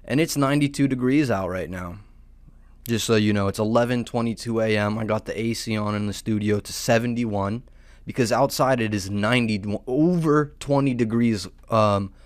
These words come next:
hotter outdoors, which, you know, you would say, "Oh, it's awesome to live in SoCal. Oh, um, um,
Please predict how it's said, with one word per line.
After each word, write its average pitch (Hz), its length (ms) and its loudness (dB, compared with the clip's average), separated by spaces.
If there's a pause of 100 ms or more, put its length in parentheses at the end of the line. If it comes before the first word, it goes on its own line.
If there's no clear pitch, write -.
(160)
hotter 110 380 8
outdoors, 104 500 2
which, 170 380 2 (280)
you 151 120 -2
know, 165 100 6
you 165 140 2
would 156 120 4
say, 151 320 2 (240)
"Oh, 151 220 2
it's 143 120 0
awesome 143 360 0
to 123 80 0
live 117 220 -2
in 110 100 -2
SoCal. 104 680 0
Oh, 123 340 4
um, 110 220 -8
um, 101 400 -6